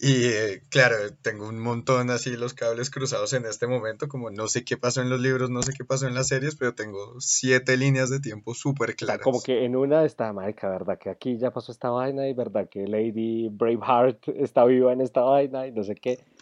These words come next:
Speaker 1: Sí, exacto. Es como, sí, Lady Stoneheart, pero esa no, entonces alguien más mató a este, pero este sí lo van a matar, pero espérese un momento, ¿esto fue en la serie o esto lo leí?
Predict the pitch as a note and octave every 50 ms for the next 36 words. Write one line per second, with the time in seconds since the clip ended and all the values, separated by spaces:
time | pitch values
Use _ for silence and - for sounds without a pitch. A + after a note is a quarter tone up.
0 | - A2+ C3 - - - B2+ A#2 A2 A#2 B2 A#2+ G#2+ - A#2+ A#2 G#2 - - G#2+
1 | G#2 G2+ F2+ F2+ G#2+ A2 - - A#2+ A#2+ B2+ C3 B2+ B2 B2 A#2+ A#2+ A#2+ A2+ A2
2 | G#2+ - - C#3+ C3+ A2+ A2+ A#2+ B2 A#2+ A#2+ A#2+ B2 - - C#3 C#3 C#3 C#3 C#3+
3 | C#3 C3+ C3+ C#3 C#3+ C3+ B2+ B2 A2+ - A2 A2 A#2+ B2+ B2+ B2 C3 C3 C3 C3
4 | B2 B2 A#2 A2 A2+ A2+ - B2 A2+ A2+ A2+ A#2 - - B2+ B2 C3 C3 A#2+ B2+
5 | B2 B2 B2+ B2+ B2 B2 B2 B2 B2 A#2+ A#2+ B2 B2 A#2+ - C3 B2 B2+ B2 A#2+
6 | B2 B2 B2+ B2 B2+ C#3+ C#3+ C#3 C3 B2+ - C3+ A#2 A2 G#2+ - A#2+ A2+ - -
7 | A#2 A2 A#2+ B2 B2 B2+ C3 A#2+ - - A2+ A2+ A2+ A2+ A#2+ - - - - B2
8 | - - A2 A2+ A#2 A#2+ C3 C3+ A#2 A2+ A2+ A#2 A#2+ A#2+ B2 B2 - A#2 A#2 A2+
9 | A#2 - - - C3+ A#2+ A2+ A#2 C3 C#3 B2+ B2 C3 C3+ C3+ C3 - - A#2 A2
10 | G#2+ A2 B2 A#2+ G#2 G2 G#2 A2+